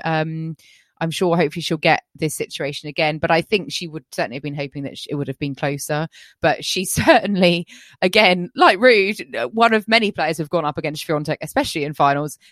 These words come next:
not come away with an awful lot. And I feel like we're a bit of a broken record in the sense that we're going on about how dominant Swiatek is in finals, but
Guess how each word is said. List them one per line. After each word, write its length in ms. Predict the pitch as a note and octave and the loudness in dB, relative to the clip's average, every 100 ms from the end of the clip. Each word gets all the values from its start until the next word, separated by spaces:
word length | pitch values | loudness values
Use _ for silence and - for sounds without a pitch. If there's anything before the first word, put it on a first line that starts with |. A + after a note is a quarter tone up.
| - | 0
not 200 | C4+ - | 0 2
come 140 | G#3+ | -2
away 240 | E3+ E3 D3+ | 2 4 4
with 120 | D#3 | 0
an 80 | D#3 | -2
awful 320 | D#3 E3+ E3+ | -4 -4 0
lot. 220 | F3+ C3+ E3+ | 2 2 -2
And 100 | E3+ | -4
I 60 | |
feel 240 | F3 B3+ F#3 | 2 2 4
like 140 | - | 2
we're 100 | F3+ | 0
a 60 | F3+ | 2
bit 140 | D4 | 2
of 60 | G3+ | 2
a 60 | |
broken 340 | F#3+ E3+ E3+ F3 | 2 2 2 -2
record 380 | B3 - D#3+ | -2 0 0
in 60 | D#3+ | -2
the 100 | F3 | -2
sense 300 | F3+ - F3 | -4 -4 -6
that 140 | E3 | -4
we're 120 | E3 F3 | -4 -2
going 240 | F3 E3+ | 0 0
on 80 | E3+ | -2
about 360 | E3 D#3+ D#3 _ _ - | 0 0 -2 _ _ -6
how 140 | G#3+ | -6
dominant 400 | G#3+ A3+ B3+ G3+ | 2 2 2 -4
Swiatek 440 | - G3+ F#3+ F#3+ F3 | -8 -8 -8 -6 -8
is 160 | F3+ | -8
in 140 | F3 E3 | -10 -6
finals, 540 | F#3+ A3+ F3+ D3 D#3 - | -4 -4 -4 -8 -10 -6
but 200 | D#3 | -6